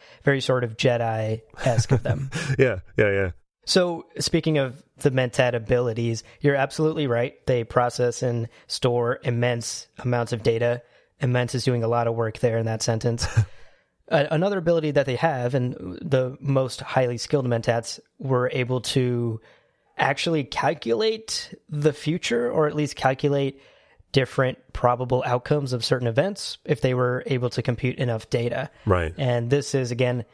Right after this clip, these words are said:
Speaker 1: very much a through line in the Dune novels, the idea of prescience, the idea of tapping into the future, understanding what may or may not happen, and then how that affects the present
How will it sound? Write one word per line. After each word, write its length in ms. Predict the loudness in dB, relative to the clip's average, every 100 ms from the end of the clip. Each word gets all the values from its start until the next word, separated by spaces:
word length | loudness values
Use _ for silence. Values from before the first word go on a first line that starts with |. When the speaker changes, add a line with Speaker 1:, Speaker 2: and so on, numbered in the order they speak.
| _ -6
Speaker 1:
very 400 | 0 2 2 0
much 440 | 0 -2 -2 -10 -14 _ _ _
a 100 | -4
through 280 | 0 0 2
line 340 | 0 0 -2
in 580 | -2 -2 0 0 -2 -4 -8 _ _ -4
the 100 | 0
Dune 260 | 2 2
novels, 520 | 0 0 0 0 -2 0
the 140 | 0
idea 300 | 0 0 0
of 160 | -2 0
prescience, 540 | 0 2 0 -2 -2
the 160 | -2 0
idea 320 | 0 0 0
of 140 | -2 -12 -20 _ -2
tapping 380 | 0 2 0 0
into 440 | -2 -2 0 0
the 100 | 0
future, 600 | 0 -2 0 2 2 0
understanding 680 | -2 -2 -2 0 0 0 0
what 220 | 0 0
may 240 | 0 0 0
or 80 | 0
may 140 | 0
not 180 | 0 0
happen, 400 | 0 0 -2 -2
and 140 | -2
then 100 | -2
how 160 | 0 0
that 160 | 0
affects 380 | -2 -4 -4 -10
the 80 | -8
present 440 | 0 0 0 -4